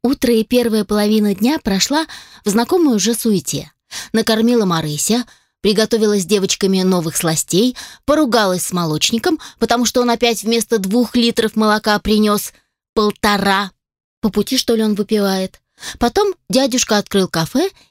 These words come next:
и мы принялись подчивать первых посетителей. О Дамиане я, честное слово, позабыла. Я уже говорила, что не люблю раннее утро. Говорила.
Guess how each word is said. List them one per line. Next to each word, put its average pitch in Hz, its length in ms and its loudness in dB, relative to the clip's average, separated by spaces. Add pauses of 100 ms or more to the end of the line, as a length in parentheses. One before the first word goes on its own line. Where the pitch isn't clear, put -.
(100)
и 226 100 4
мы 302 180 4
принялись 233 640 0
подчивать 220 580 -2
первых 185 520 -2
посетителей. 160 720 -4 (960)
О 202 120 -2
Дамиане 254 580 2
я, 226 200 0
честное 226 400 0
слово, 220 400 0 (240)
позабыла. 156 540 -2 (840)
Я 262 220 2
уже 262 260 2
говорила, 247 500 0
что - 180 -2
не 214 140 4
люблю 185 380 0
раннее 165 380 -2
утро. 147 400 -6 (200)
Говорила. 156 640 -4